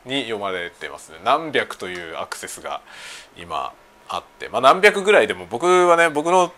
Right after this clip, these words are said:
ノートって本当に全然読まれてないんで、その何百アクセスぐらいでも記録的な、<laughs> 記録的な感じなんですけど、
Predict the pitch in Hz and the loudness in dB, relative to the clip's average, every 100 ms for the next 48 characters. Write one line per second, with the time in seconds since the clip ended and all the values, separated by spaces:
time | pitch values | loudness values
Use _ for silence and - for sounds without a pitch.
0 | - 170 160 101 - 92 127 131 127 113 | -4 -2 0 -2 -6 -6 -4 -2 -2 -2
1 | 127 135 123 135 123 98 98 80 85 73 | 0 0 4 4 2 -2 -6 -6 -6 -6
2 | - - - - - - - 110 110 104 | -14 -20 -20 -20 -16 -14 -8 -6 -4 -4
3 | 107 - - - 151 185 190 180 - 175 | -4 -10 -20 -4 0 0 4 4 4 0
4 | 180 170 110 98 92 80 - - - - | 4 6 6 2 -4 -6 -12 -20 -20 -20
5 | - - - 143 - 135 131 - 165 123 | -20 -8 -2 0 0 0 0 0 0 -2
6 | - - _ - - 233 - 170 165 170 | -4 -20 _ -12 -10 -10 -2 0 2 0
7 | 156 143 139 131 131 95 - - 82 80 | 0 4 2 2 -2 -4 -14 -14 -12 -12